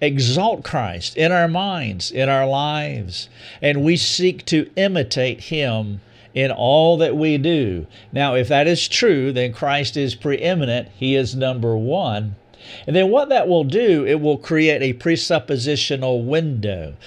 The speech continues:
a pair of glasses that will allow us to interpret everything else rightly. Christ is the lens. The gospel is the lens. And so it will allow us to interpret other important things that we look for in a local church, like our theology,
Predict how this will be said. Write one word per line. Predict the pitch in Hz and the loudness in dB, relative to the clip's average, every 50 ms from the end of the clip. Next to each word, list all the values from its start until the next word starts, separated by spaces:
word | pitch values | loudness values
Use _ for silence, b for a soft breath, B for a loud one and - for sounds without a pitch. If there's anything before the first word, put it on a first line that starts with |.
| B B B B | B B B B
a | 131 139 131 | 0 0 0
pair | - 151 156 160 151 147 | 0 2 2 4 4 4
of | 135 - 131 120 107 98 | 4 2 2 2 2 0
glasses | 127 120 123 127 131 143 143 139 139 127 - - 117 101 - - - 92 - | 0 2 2 2 2 0 0 0 -2 -2 -4 -6 -6 -6 -6 -6 -8 -6 -4
that | 127 117 120 127 - | -2 0 0 0 2
will | 120 127 127 123 | 2 2 2 2
allow | 120 123 139 139 143 147 156 143 | 2 0 0 0 0 0 -2 -2
us | - 120 117 117 113 - | 0 0 0 0 -2 -4
to | - 139 131 127 123 120 | -4 -2 0 0 2 0
interpret | 120 107 101 - - - 165 170 170 165 165 - 127 117 104 98 101 B B B B B B | 0 -2 -4 -6 -6 -4 0 0 0 0 0 -2 -4 -4 -4 -4 -6 B B B B B B
everything | - 139 156 151 151 135 117 147 147 139 131 | 2 2 4 4 2 0 0 -2 -2 -2 -2
else | 131 131 120 110 110 - | -2 -2 -2 -4 -6 -6
rightly. | 110 110 110 117 117 123 127 117 - - 110 98 101 | -6 -4 -2 0 0 0 -2 -4 -4 -4 -4 -4 -4
Christ | 95 - - - 185 196 196 208 190 160 - - - | -6 -8 -4 -2 -2 0 0 0 -2 -2 -4 -6 0
is | 170 165 170 170 160 135 117 95 B B B B B | 2 4 4 4 4 2 0 -4 B B B B B
the | - 123 131 135 | -2 2 2 4
lens. | 127 139 143 143 127 110 101 98 95 | 4 4 2 0 0 -2 -2 -4 -4
The | 123 139 147 | -4 -4 -2
gospel | 143 185 202 196 185 - - 160 139 131 | -2 -2 -2 -2 -2 -4 -2 -2 -2 0
is | 110 135 135 120 104 101 | 2 2 2 2 0 0
the | 120 120 | 0 0
lens. | 120 127 127 117 104 92 92 | 0 0 0 -2 -2 -4 -4
And | 135 127 | -4 -4
so | 117 - 151 143 | -2 0 2 2
it | 151 160 | 2 2
will | 165 160 165 156 151 | 2 2 2 2 2
allow | 147 147 143 143 143 135 | 2 2 0 0 0 0
us | 135 131 120 | 0 -2 -2
to | - 135 131 | -4 -4 -4
interpret | 131 131 131 - - 175 175 180 170 - 101 95 - B B B B B B B - | -4 -4 -6 -8 -6 -4 -4 -4 -4 -4 -6 -8 -10 B B B B B B B 2
other | 147 151 156 147 170 180 | 4 4 4 4 2 0
important | - 147 165 156 - - 135 135 135 147 - 147 | 0 -2 -4 -4 -2 2 2 4 4 2 -2 -4
things | - 127 110 98 104 127 98 | -4 -4 -2 -2 -4 -4 -4
that | 139 117 120 | -4 -2 0
we | 135 139 | 0 0
look | 139 127 139 151 156 139 - | 0 2 2 2 0 0 -4
for | - - 117 107 110 117 | -6 -4 -2 -2 0 0
in | 101 117 120 | 0 -2 -2
a | 120 | 0
local | 117 113 113 113 113 135 123 | 0 0 0 0 -2 -4 -6
church, | 117 - 190 170 127 104 - - | -4 -2 -2 0 -2 -2 -2 -2
like | 120 113 120 113 | -2 -2 -2 -2
our | 117 113 117 117 113 | -2 -2 0 0 0
theology, | 110 - 131 127 127 123 123 120 117 110 101 98 - - - - - | -2 -2 -4 -4 -2 -2 -2 -2 -2 -4 -4 -6 -8 -10 -10 -10 -12